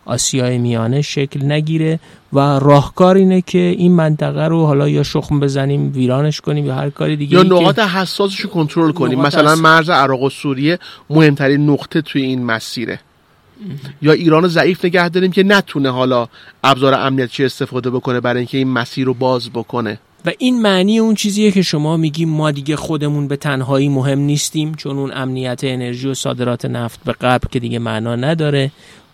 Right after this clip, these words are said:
Speaker 1: ما جزئی از پروندهٔ چینیم. یعنی مهار چین لازم می‌دارد که ایران رو تحریم بکنیم، ایران رو ضعیف بکنیم یا حتی ایران رو ویران بکنیم.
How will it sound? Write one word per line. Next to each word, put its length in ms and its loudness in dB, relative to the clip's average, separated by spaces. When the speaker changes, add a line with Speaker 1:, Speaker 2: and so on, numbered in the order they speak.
Speaker 1:
ما 320 4
جزئی 400 2
از 220 0
پروندهٔ 600 -2
چینیم. 500 -2
یعنی 400 -4
مهار 680 2
چین 720 4
لازم 480 2
می‌دارد 920 0
که 520 2
ایران 380 -2
رو 120 -6
تحریم 420 -4
بکنیم، 480 -6
ایران 300 -2
رو 80 -6
ضعیف 480 -4
بکنیم 300 -6
یا 100 -6
حتی 220 -6
ایران 360 -2
رو 140 -2
ویران 420 2
بکنیم. 280 -16